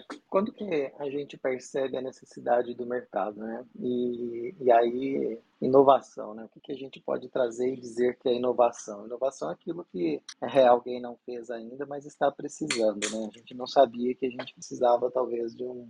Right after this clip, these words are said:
em um determinado ponto, de uma caneta, né? Alguém foi lá e criou a caneta e todo mundo agora precisa e usa a caneta, né? Então, eu acho que o M V P, ele nasce de uma necessidade, seja ela qual for,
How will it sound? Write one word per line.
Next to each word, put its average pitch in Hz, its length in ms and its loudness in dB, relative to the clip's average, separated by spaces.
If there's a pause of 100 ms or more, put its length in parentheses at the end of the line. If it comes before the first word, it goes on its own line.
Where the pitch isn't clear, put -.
(220)
em 123 160 0
um - 20 0
determinado 127 540 2
ponto, 123 320 -6
de 127 60 -6
uma 127 160 -6
caneta, 127 440 -4
né? 113 120 -6
Alguém 113 220 -8
foi 120 200 -2
lá 117 160 2
e 117 80 -10
criou 127 180 4
a 123 60 2
caneta 117 420 -2
e 123 60 -12
todo 131 220 -2
mundo 135 200 -4
agora 120 360 0
precisa 123 520 -4
e 123 80 -2
usa 120 180 -2
a - 40 -16
caneta, 117 480 -4
né? 107 160 -12 (220)
Então, 131 200 4
eu 147 100 8
acho 156 200 6
que 151 320 -6
o 147 140 -4
M 170 160 -6
V 156 160 -6
P, - 160 -6
ele 147 180 -2
nasce 139 400 -8
de 147 80 -10
uma 151 140 -8
necessidade, 139 840 0
seja 131 300 4
ela 135 240 0
qual 139 180 -12
for, 104 300 -14